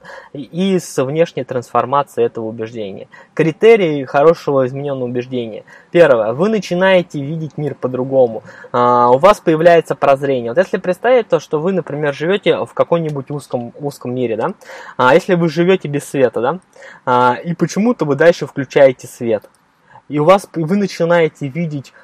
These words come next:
что-то другое, видеть то, что раньше не замечали. Если вы всю жизнь находились без света, вы включаете свет. У вас может быть сначала рязь в глазах, единички ставьте, если это. А,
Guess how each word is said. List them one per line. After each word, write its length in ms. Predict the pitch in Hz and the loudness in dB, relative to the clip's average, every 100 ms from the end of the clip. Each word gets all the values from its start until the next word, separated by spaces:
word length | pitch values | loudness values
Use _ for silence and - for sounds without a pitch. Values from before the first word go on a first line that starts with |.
| _ | _
что-то 360 | - 160 151 139 | -6 -2 -2 -2
другое, 480 | 135 147 143 131 | -4 -2 0 0
видеть 300 | 131 180 180 | 0 -4 -4
то, 120 | - 139 | -4 -4
что 200 | - 139 | 0 0
раньше 320 | 143 135 127 | 0 -2 -6
не 160 | 131 123 | -4 -4
замечали. 560 | 123 123 - 107 104 - _ _ - | -6 -6 -4 -4 -6 -14 _ _ -2
Если 240 | 147 170 | -2 0
вы 120 | 151 | -2
всю 260 | 147 165 151 | -2 -2 -2
жизнь 200 | 156 135 | -4 -6
находились 520 | 135 143 139 139 139 | -4 -2 -2 -2 -6
без 180 | 135 147 | -10 -4
света, 300 | 247 262 151 | 0 0 0
вы 60 | 127 | -4
включаете 500 | 135 - 151 135 123 | -6 -2 0 -2 -6
свет. 280 | - 170 - | -8 -6 0
У 40 | |
вас 200 | 170 - | -2 2
может 180 | 175 - | 0 0
быть 140 | 151 | -8
сначала 500 | - 139 156 135 113 - - _ | -8 -4 2 2 2 -2 -16 _
рязь 300 | 131 139 120 | 4 6 4
в 20 | |
глазах, 340 | 123 120 165 - | 2 0 0 -2
единички 320 | 156 156 - | -6 -6 -8
ставьте, 380 | - 156 - 127 | -4 -2 -2 -6
если 240 | - 117 | -6 -4
это. 180 | 110 - - _ _ _ _ _ _ _ _ _ _ _ _ _ _ _ _ _ _ _ _ _ _ _ 508 554 508 _ _ _ _ _ _ _ - | -4 -6 -14 _ _ _ _ _ _ _ _ _ _ _ _ _ _ _ _ _ _ _ _ _ _ _ _ _ _ _ _ _ _ _ _ _ -10
А, 580 | 113 120 117 113 113 | -4 -2 0 0 -2